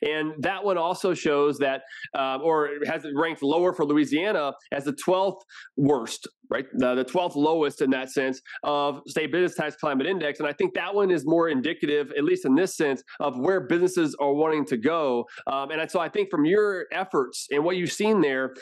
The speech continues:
is you're really hitting on the head of what needs to be done is something's gotta be done about these taxes. And wh-, so where do you think about some of the,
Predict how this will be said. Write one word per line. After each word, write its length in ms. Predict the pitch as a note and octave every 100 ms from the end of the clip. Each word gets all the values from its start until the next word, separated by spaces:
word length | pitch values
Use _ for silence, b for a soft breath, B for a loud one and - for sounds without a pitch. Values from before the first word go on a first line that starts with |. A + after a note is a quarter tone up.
| B
is 200 | D3+ C#3+
you're 160 | E3+ G3
really 200 | G#3 F3+
hitting 280 | F#3+ F3+ E3+
on 100 | D#3
the 80 |
head 300 | C3+ E3+ D#3
of 80 | C#3
what 220 | B2 E3 D#3+
needs 180 | D#3+ C3
to 80 |
be 140 | C3+ B2+
done 340 | D3+ F3 D#3
is 180 | C3 B2
something's 380 | F3+ F#3+ G#3 E3+
gotta 180 | E3+ D3+
be 80 | C3+
done 240 | D3+ D3
about 240 | C3+ C#3
these 200 | C3+ B2
taxes. 560 | - D#3 D3 - A#2 A#2 B B
And 240 | D3 D3+ D#3
wh-, 340 | D3+ F#3+ -
so 140 | E3+
where 160 | D#3 G3+
do 80 | F#3
you 160 | F#3+ F#3+
think 240 | E3+ D3
about 220 | C#3 C#3+
some 140 | F#3+ F#3
of 60 |
the, 180 | F3 C#3+